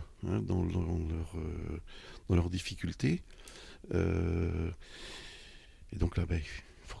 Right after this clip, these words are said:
<laughs> quasi recommencer. Euh, il y a, il y a des personnes qui sont quelquefois, euh, empêchées de, de, d'évoluer, d'avancer. Euh, c'est, ça nous arrive d'avoir des,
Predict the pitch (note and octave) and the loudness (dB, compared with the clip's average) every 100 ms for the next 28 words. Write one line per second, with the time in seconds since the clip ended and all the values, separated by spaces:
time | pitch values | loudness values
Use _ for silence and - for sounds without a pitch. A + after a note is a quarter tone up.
0 | - - - A2+ A2 A#2 - G2+ F#2 F2 | -8 -6 6 8 10 8 10 10 10 8
1 | - D#3+ - - - - - - - - | 4 2 -2 -20 -16 -14 -12 -16 -8 2
2 | F#2 F2 E2+ E2+ E2+ F2 E2+ E2+ E2 E2+ | 4 4 4 4 2 0 -2 -2 -4 -6
3 | - - - - - - - G2+ A#2 A#2 | -10 -18 -16 -12 -12 -10 4 8 10 10
4 | A#2 A#2+ A#2+ - C3+ C3+ - - A2+ - | 8 8 4 4 4 4 2 4 4 4
5 | G2 - G2+ - A2 G#2+ G2+ F2+ F2 E2 | 4 4 4 6 6 8 8 8 6 4
6 | E2 D#2+ - - - - - - - A2 | 4 2 -4 -10 -10 -10 -10 -12 4 6
7 | - A#2 - F#3+ - - G2 G#2 F#2 F#2 | 12 12 12 6 4 -4 0 2 4 4
8 | F2+ F2+ F2 F#2+ F#2 F#2 - - G#2 F2+ | 4 4 4 4 4 0 -2 -6 2 4
9 | F2+ - F2+ - - - - - - - | 4 2 -2 -4 -18 -16 -16 -16 -14 0
10 | F2 F2 E2+ E2 E2 D#2+ D#2+ F2 - - | 2 2 2 0 -2 -2 -4 -6 -10 -20
11 | - - - - - - - - - - | -18 -18 -18 -14 -8 -4 0 0 0 0
12 | - - - F2 F#2+ E2+ D#2+ F#2 D3 D3+ | 2 2 4 6 6 8 6 8 6 4
13 | F2 - - - - - - - - F2+ | 2 0 -14 -18 -18 -20 -20 -16 -8 2
14 | F2+ F2 F#2+ A#2+ B2+ F#2+ G#2+ F2 F2 E2 | 2 4 4 4 4 0 0 0 0 -2
15 | E2 E2 D#2+ D#2 D#2 D#2 D2+ D2+ | -2 -4 -4 -4 -6 -6 -6 -8